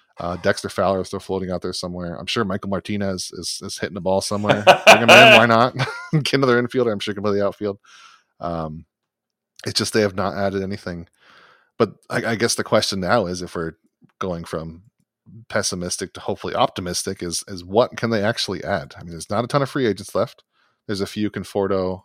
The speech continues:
Speaker 1: I think Tommy Pham is still a free agent.
Speaker 2: He is,
Speaker 1: Did he
Speaker 2: yeah.
Speaker 1: sign?
Speaker 2: Uh, I, I just
Speaker 1: Yeah.
Speaker 2: checked the, the, the thing as of, you know, at least a couple hours ago. He, he hadn't signed, so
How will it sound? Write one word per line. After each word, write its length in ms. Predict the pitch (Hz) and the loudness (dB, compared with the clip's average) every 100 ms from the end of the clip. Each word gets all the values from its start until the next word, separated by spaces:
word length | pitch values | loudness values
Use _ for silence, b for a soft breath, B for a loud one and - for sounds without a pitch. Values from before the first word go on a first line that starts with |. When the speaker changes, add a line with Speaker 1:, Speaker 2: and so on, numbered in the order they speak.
| _ - | _ -10
Speaker 1:
I 60 | |
think 160 | 110 127 | -10 -8
Tommy 220 | 107 107 | -8 -8
Pham 320 | 95 98 113 | -8 -8 -6
is 80 | 120 | -8
still 420 | - - 139 170 | -10 -8 -8 -8
a 60 | 170 | -12
free 200 | 208 190 | -12 -8
agent. 220 | 185 175 | -6 -4
Speaker 2:
He 60 | 202 | -4
is, 140 | 180 | -4
Speaker 1:
Did 80 | 139 | -4
he 60 | - | -6
Speaker 2:
yeah. 60 | |
Speaker 1:
sign? 300 | 139 151 147 151 | -6 -10 -10 -4
Speaker 2:
Uh, 200 | 113 107 | 2 2
I, 260 | 110 101 98 | 2 -2 -2
I 20 | |
just 200 | 101 87 | -4 -2
Speaker 1:
Yeah. 80 | 98 | -4
Speaker 2:
checked 120 | 92 | -4
the, 340 | 90 78 78 - - | -6 -8 -10 -12 -12
the, 140 | 87 | -12
the 160 | - 80 | -10 -12
thing 220 | - 87 85 | -10 -12 -10
as 360 | 92 90 98 | -10 -6 -4
of, 240 | 98 - _ _ - | -4 -8 _ _ -16
you 80 | 101 | -12
know, 80 | 85 | -8
at 60 | |
least 140 | 95 - | -8 -10
a 20 | |
couple 180 | 87 85 | -8 -2
hours 220 | 95 90 | -2 -2
ago. 160 | 80 82 | -8 -12
He, 160 | 82 | -14
he 100 | - | -16
hadn't 200 | 87 76 | -18 -20
signed, 320 | - 80 - | -20 -18 -16
so 180 | - - | -16 -18